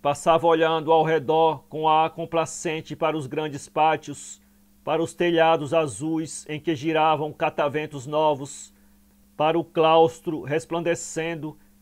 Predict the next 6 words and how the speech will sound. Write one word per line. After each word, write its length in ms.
entre 260
as 100
colunatas 720
elegantes 680
e 60
floridas. 960